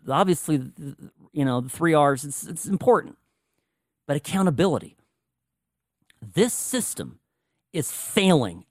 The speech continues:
our young people, and it's happening here in Vegas. It's happening elsewhere. Uh, it, it is, and, and, and, and it's, it's, it's lockstep. It's hand in hand. It is inextricably, inextricably intertwined with this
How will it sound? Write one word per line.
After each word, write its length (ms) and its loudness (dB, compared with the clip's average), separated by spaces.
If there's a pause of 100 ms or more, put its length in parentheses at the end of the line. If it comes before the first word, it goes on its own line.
our 200 -2
young 240 0
people, 380 -10
and 120 2
it's 160 0
happening 400 -2
here 160 2
in 60 4
Vegas. 260 0
It's 120 -12
happening 340 -4
elsewhere. 400 -4 (400)
Uh, 100 -8 (100)
it, 200 -2
it 140 4
is, 320 -2
and, 260 0
and, 360 0
and, 260 2
and 160 0
it's, 260 -4
it's, 300 -2 (320)
it's 220 -6
lockstep. 960 -4
It's 200 -4 (160)
hand 240 -2
in 80 0
hand. 240 -2
It 120 -6
is 160 -4 (380)
inextricably, 1300 -4
inextricably 760 -2
intertwined 1040 -2 (920)
with 380 0
this 340 -4